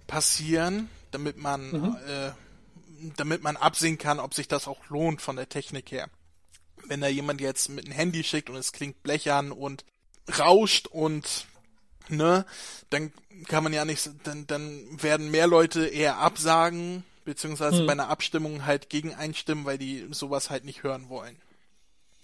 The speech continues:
Speaker 2: Das stimmt.
Speaker 1: Logischerweise. Also, wenn ihr euch bewerbt, dann bitte auch technisch in Ordnung.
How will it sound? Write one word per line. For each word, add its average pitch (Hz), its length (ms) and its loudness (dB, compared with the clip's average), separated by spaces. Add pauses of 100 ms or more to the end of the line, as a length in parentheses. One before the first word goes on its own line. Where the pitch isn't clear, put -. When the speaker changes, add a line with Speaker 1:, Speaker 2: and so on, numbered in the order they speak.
(300)
Speaker 2:
Das 190 140 0
stimmt. 107 180 -6
Speaker 1:
Logischerweise. 131 720 -6
Also, 139 400 -8 (600)
wenn 165 200 4
ihr 165 100 4
euch 156 160 0
bewerbt, 147 680 2
dann 135 140 -8
bitte 139 360 -2
auch - 380 -6 (760)
technisch - 540 -4
in 139 140 -14
Ordnung. 135 460 -8